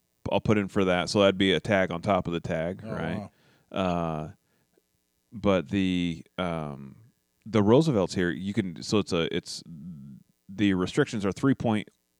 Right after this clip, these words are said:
Speaker 1: minimum, right? So what that means is, uh, on, you know, uh, on each side, right, you got a right antler, left antler. On one side, it has to have three points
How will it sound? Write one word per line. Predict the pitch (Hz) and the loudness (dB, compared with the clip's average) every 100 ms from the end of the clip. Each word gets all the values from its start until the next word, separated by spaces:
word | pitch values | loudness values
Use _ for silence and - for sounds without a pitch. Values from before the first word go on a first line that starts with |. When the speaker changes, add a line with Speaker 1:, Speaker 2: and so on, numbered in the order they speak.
| - | -8
Speaker 1:
minimum, | 107 98 82 67 76 | -2 -2 -2 -8 -8
right? | 78 87 - _ _ _ | -8 -8 -10 _ _ _
So | - 104 | -2 2
what | 98 95 | 2 4
that | 123 101 | 2 2
means | 101 95 87 | -2 -4 -2
is, | 90 87 85 - - - _ | -2 0 -2 -6 -12 -20 _
uh, | - 85 80 - | -6 -4 -6 -6
on, | 101 101 95 85 - | -2 -2 -2 -8 -6
you | 98 | -4
know, | 87 85 85 _ - | -2 -2 -6 _ -10
uh, | 76 80 78 | -6 -6 -4
on | - 98 | -2 -2
each | 107 123 | 0 -2
side, | - 101 101 92 | 2 2 2 0
right, | 90 85 | -2 0
you | |
got | 92 87 | -2 0
a | 87 85 | -2 -2
right | 101 98 - | 2 2 2
antler, | 98 76 98 90 | -4 -4 -2 0
left | 90 90 | 0 -2
antler. | 90 78 87 | -6 -2 -2
On | 87 | -2
one | 90 113 | 0 -2
side, | 104 104 98 | 2 0 2
it | |
has | 98 95 - | -2 -4 -2
to | |
have | 90 82 | -2 -2
three | - 107 107 | -2 0 0
points | - 95 87 - - | -2 -4 -4 -8 -12